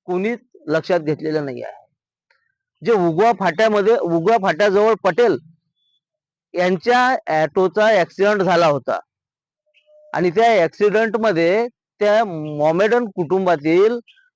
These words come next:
बहुतेक ते लोक एक्सपायर झाले असावे. फक्त त्यातली एक छोटी मुलगीच एक फक्त व्यवस्थित होती. आणि त्याचं सर्वात मोठं जे रिझन आहे,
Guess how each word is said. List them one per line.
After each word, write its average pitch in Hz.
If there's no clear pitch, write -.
बहुतेक 165
ते -
लोक 180
एक्सपायर 175
झाले 156
असावे. 151
फक्त 180
त्यातली 196
एक 196
छोटी 190
मुलगीच 185
एक 180
फक्त 165
व्यवस्थित 160
होती. -
आणि 185
त्याचं 220
सर्वात 202
मोठं 233
जे 240
रिझन 226
आहे, 220